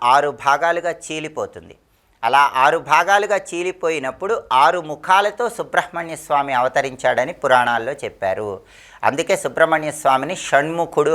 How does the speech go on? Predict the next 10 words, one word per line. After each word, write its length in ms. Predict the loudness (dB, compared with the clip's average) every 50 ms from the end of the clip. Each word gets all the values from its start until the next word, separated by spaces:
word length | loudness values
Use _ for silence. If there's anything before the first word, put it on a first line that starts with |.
| 2 2
అనే 140 | 0 -2
పేరుతో 440 | -6 -4 -4 -4 -4 -4 -4 -2 -2 -2 -2 -4
పిలుస్తారు. 480 | -4 -6 -6 -6 -2 -2 -2 -2 -2 -8 _ _ _ -20 -20 -20 -20 -20 -18 -10 -4 0
అలాగే 340 | 2 2 2 2 0 -2 -2 -2 -4 -6 -10 _ _ _ _ -4 0
ఆరుగురు 600 | 2 4 4 4 2 0 -2 -2 -4 -4 -2 -4 -6 -6 -8
ఋషిపత్నులు, 760 | -8 -6 -8 -6 0 0 -2 -2 -2 -10 -12 -10 -12 -12 -12 _ 2 4 6
ఆరుగురు 380 | 6 6 4 2 -2 -4 -4 -6 -6 -6 -4
కృత్తికలు 680 | -4 -4 -4 -6 -6 -4 0 4 4 4 4 4 -2 -6 -14 _ _ _ _ _ -14 -10 -8 -4 0 0 0
ఏకకాలంలో 800 | 0 2 0 -2 0 2 2 4 4 4 2 0 0 -2 -4 -4
సుబ్రహ్మణ్య 600 | -4 -6 -6 -2 0 0 0 -2 -4 -6 -6